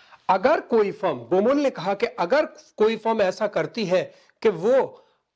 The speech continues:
अपने प्रॉफिट को मैक्सिमाइज करती है और वहां पर जाकर अपने आउटपुट को सेट करती है,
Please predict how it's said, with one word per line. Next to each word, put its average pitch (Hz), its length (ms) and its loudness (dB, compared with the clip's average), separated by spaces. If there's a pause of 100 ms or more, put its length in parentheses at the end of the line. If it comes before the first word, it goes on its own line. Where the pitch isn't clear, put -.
(300)
अपने 240 260 0
प्रॉफिट 262 520 -2
को 294 120 0
मैक्सिमाइज 214 540 0
करती 202 340 -2
है 196 60 -2
और 226 120 2
वहां 196 300 0
पर 262 140 0
जाकर 208 280 0
अपने 196 420 -4 (420)
आउटपुट 185 460 0
को 165 220 0
सेट 190 340 -4
करती 190 320 0
है, 180 360 0